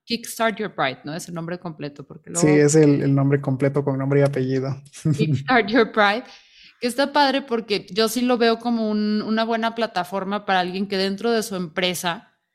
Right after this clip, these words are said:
Speaker 1: en el rol que esté, si dice, "Güey, pues, ¿cómo le podemos empujar más?". Pues sí vienen como estos pasitos súper chiquitos, baby steps, que, que sí te pueden ayudar como para tomar, pues, plantear una discusión interna, ¿no?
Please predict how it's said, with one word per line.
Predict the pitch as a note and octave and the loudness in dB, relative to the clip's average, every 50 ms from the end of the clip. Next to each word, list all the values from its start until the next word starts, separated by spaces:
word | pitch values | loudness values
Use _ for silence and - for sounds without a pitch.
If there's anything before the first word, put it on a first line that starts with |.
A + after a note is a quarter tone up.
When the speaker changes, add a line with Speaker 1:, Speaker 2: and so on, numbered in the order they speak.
| _ _ - | _ _ -8
Speaker 1:
en | - F3+ | -6 -4
el | F3 E3 | -4 -4
rol | D#3 - E3+ E3+ E3 D#3+ | -4 -4 -4 -4 -4 -6
que | - G3 | -8 -8
esté, | F#3 - - G#3+ G3 F#3 - - | -8 -4 -2 -2 -2 -2 -6 -12
si | - - F#3+ | -14 -10 -8
dice, | F3+ F3+ E3+ D#3 F3 | -6 -6 -6 -6 -6
"Güey, | E3+ E3+ G3 G#3+ G#3+ G#3+ G#3+ | -4 -2 -2 0 -2 -2 -4
pues, | G#3+ E3 E3 - | -8 -14 -14 -14
¿cómo | - - F3+ G3 | -10 -8 -6 -4
le | G#3+ | -4
podemos | G#3+ G#3 G3 F#3+ G3 G#3 G3 | -4 -4 -4 -4 -4 -4 -4
empujar | G#3+ G3+ F#3 - D#3 - F#3 F#3 F#3 | -6 -8 -8 -10 -6 -4 -4 -2 -2
más?". | F#3+ F#3+ F#3+ G3 B3+ D4 - _ _ _ _ _ _ _ _ _ _ _ | 0 -2 -2 -2 -4 -12 -18 _ _ _ _ _ _ _ _ _ _ _
Pues | - F#3+ F#3+ F#3+ | -8 -8 -6 -6
sí | - G#3 | -4 -2
vienen | G3 G#3+ G#3+ A3+ A#3 | -2 0 0 0 -2
como | A3 A3+ G#3+ G#3 G3+ | -4 -4 -4 -4 -4
estos | G3+ A3 A3 G#3+ | -6 -8 -10 -8
pasitos | - G#3+ G3 - - G3 - - G#3 G#3 G3+ | -6 -8 -8 -6 -8 -12 -10 -6 -8 -6 -6
súper | - B3+ A#3 - - C4 B3+ B3+ | -4 -6 -4 0 2 2 2 2
chiquitos, | C4 - A#3+ G3 G#3+ G3 - A3+ A#3+ A3+ G3+ | 2 -2 -2 -2 -4 -4 -2 -2 -2 0 0
baby | A3 G#3+ G#3+ A3 A3 | 0 2 2 0 -2
steps, | A3 - - A3 C#4 - - - - - _ _ _ _ _ _ _ _ _ _ _ _ _ _ _ _ _ - - - | -4 -4 -6 -6 -6 -6 -10 -16 -20 -20 _ _ _ _ _ _ _ _ _ _ _ _ _ _ _ _ _ -20 -16 -6
que, | - F#3+ F3 E3 D#3+ A#2 - | -4 -4 -2 -2 -4 -8 -8
que | - F3+ | -6 -6
sí | F3 - A3+ E3+ | -4 -4 -4 -2
te | - B3 | -2 -2
pueden | A#3+ A#3 A#3 G#3 A#3 A#3+ | 0 2 2 4 4 4
ayudar | A#3+ A3+ G#3+ G#3 G3 F#3+ F#3+ F#3+ | 4 4 2 2 2 0 -2 -2
como | - A3 A3+ G#3+ A3 | -4 -6 -6 -4 -2
para | - F#3 E3+ - | -2 -2 -2 -2
tomar, | - F3 E3+ F3 F3+ F#3 F#3+ F#3+ G3+ G#3 G#3 - - - - _ _ _ _ _ _ _ _ _ | -6 -6 -4 -2 0 2 2 2 2 0 -2 -4 -10 -12 -14 _ _ _ _ _ _ _ _ _
pues, | - G3+ G3+ | -10 -10 -6
plantear | - G#3 G#3+ G3+ G#3 A3+ C4 | -2 -2 -2 0 0 -2 -2
una | D4+ E4+ E4 | 0 0 2
discusión | C4+ G#3+ - - - F#3 - A#3 B3 | 0 0 -2 -4 -8 -6 -2 0 0
interna, | C4 B3+ B3+ D4 D#4+ E4 C4+ G3+ E3 | 0 0 0 -2 -4 -2 -2 -4 -4
¿no? | E3 F3+ G#3 C#4 - - | -4 -6 -8 -8 -10 -14